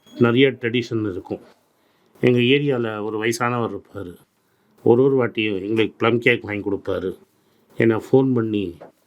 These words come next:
அவர் வந்து ப்ளம் கேக் வாங்கி கொடுன்னு கேட்பாரு. அவர் கிறிஸ்டியன் கிடையாது, அவர் ஒரு ஹிந்து ஐயர். தொண்ணூறு வயசானவர். அவருக்கு டெஃபினட்டாக நான் ப்ளம் கேக் வாங்கி கொடுப்பேன். நீங்க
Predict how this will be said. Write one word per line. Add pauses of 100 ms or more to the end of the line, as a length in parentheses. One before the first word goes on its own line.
(180)
அவர்
வந்து
ப்ளம்
கேக்
வாங்கி
கொடுன்னு
கேட்பாரு. (500)
அவர்
கிறிஸ்டியன்
கிடையாது, (520)
அவர்
ஒரு
ஹிந்து
ஐயர். (840)
தொண்ணூறு
வயசானவர். (500)
அவருக்கு
டெஃபினட்டாக
நான்
ப்ளம்
கேக்
வாங்கி
கொடுப்பேன். (500)
நீங்க